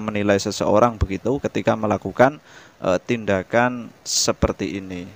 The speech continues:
mencium kuburan dan mengusap-ngusapnya. Kita tidak bisa langsung mengatakan ini apakah haram atau tidak.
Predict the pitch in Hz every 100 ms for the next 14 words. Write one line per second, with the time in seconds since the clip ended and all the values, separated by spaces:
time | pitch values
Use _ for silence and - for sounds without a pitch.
0 | - 98 98 104 107 104 101 101 113 131
1 | 147 - 120 123 120 - 113 123 120 123
2 | 110 110 - 101 98 92 90 113 135 139
3 | 127 107 - 127 117 107 104 131 113 104
4 | 95 101 123 120 110 101 104 98 101 -
5 | 98 107 123 151 _ - - - 117 113
6 | 113 104 104 - 90 90